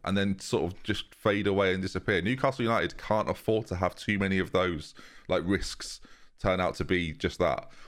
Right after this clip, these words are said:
They need to, they need to bring in players that are proven at, at a certain level, I think. The, the, the ultimate answer here might be a blend, right? The Sven Botmans of the world, the Kieran Trippiers. You go for someone like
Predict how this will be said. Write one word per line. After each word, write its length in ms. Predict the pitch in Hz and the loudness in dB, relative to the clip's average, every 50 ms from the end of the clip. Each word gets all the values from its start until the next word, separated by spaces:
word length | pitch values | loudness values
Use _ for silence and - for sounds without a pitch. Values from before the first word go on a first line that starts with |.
| - - - | -20 -10 -6
They 120 | 95 98 | -4 0
need 220 | 101 113 117 113 - | 0 2 0 0 0
to, 120 | - 110 95 - - | -2 -4 -4 -2 0
they 120 | - 113 | 0 2
need 140 | 101 113 104 - | 2 2 0 0
to 60 | 98 | 0
bring 140 | 113 113 107 | 0 0 0
in 80 | 98 | 0
players 280 | - - 110 101 92 - | 2 2 2 2 2 2
that 120 | - 95 | 0 0
are 200 | - 101 104 98 | 2 0 -2 -2
proven 720 | - - - - - 127 147 156 143 - 90 76 69 73 - - - - - - - | -2 -2 0 0 2 2 2 0 0 0 0 -2 -2 -4 -10 -14 -18 -20 -20 -10 -4
at, 180 | - 92 92 - | -2 -2 0 2
at 200 | - 95 95 80 | 2 2 2 2
a 40 | 90 | 0
certain 320 | - - 107 95 78 87 95 | 2 2 2 2 2 2 2
level, 400 | 95 95 - - - - - - - - - - | 0 0 0 -2 -4 -6 -6 -10 -14 -20 -8 -4
I 120 | - 92 | -4 -4
think. 240 | 85 - 95 82 - | -2 -2 -2 -4 -2
The, 160 | - - 156 | -2 -2 -2
the, 400 | 147 131 139 135 147 175 190 208 190 | -2 -2 0 2 4 4 4 4 4
the 120 | 170 175 185 | 2 2 2
ultimate 240 | 202 - - 143 | 2 2 2 2
answer 200 | 127 131 98 - | 2 2 2 2
here 140 | 95 - 85 | 2 2 4
might 160 | 87 90 82 | 4 2 2
be 80 | 82 92 | 4 2
a 80 | 87 82 | 2 2
blend, 380 | - 98 90 76 64 60 - | 4 2 2 2 0 -4 -2
right? 200 | - 73 69 78 - - - - | 0 2 2 0 0 -6 -8 -4
The 120 | 95 98 | -2 -2
Sven 240 | - - 110 101 95 | 0 2 2 2 4
Botmans 240 | 101 - - 92 85 | 2 2 2 0 -2
of 80 | 82 | 0
the 80 | - 85 | 0 0
world, 320 | 82 82 80 78 78 - | 2 2 2 2 0 -2
the 80 | - 80 | -4 -4
Kieran 240 | - - 80 78 76 | 0 0 0 0 0
Trippiers. 500 | - 78 73 - 82 76 73 69 - - - - - - - _ | -2 -2 0 0 0 0 0 -2 -4 -8 -14 -18 -20 -20 -16 _
You 80 | - 85 | -6 -2
go 160 | - 95 82 | 0 0 0
for 120 | - - | 0 -2
someone 300 | 85 - 87 80 80 80 | -2 0 0 0 0 0
like 380 | 80 78 78 76 69 - - - | 0 2 2 0 0 -2 -6 -14